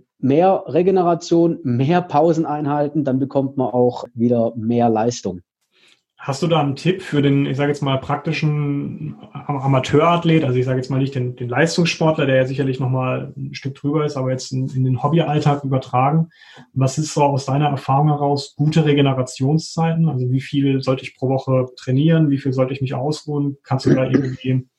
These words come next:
Speaker 2: ähm, ein Gespür dafür geben?
Speaker 1: Ich denke,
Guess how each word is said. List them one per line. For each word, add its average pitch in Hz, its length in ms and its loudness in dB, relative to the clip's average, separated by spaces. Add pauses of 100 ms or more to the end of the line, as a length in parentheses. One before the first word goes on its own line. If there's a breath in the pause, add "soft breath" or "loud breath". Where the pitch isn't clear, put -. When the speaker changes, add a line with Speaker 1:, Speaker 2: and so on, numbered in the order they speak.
(380)
Speaker 2:
ähm, 127 600 -2
ein 156 180 -12
Gespür 131 300 0
dafür 170 220 0
geben? 208 440 0 (680)
Speaker 1:
Ich 165 240 0
denke, 196 680 2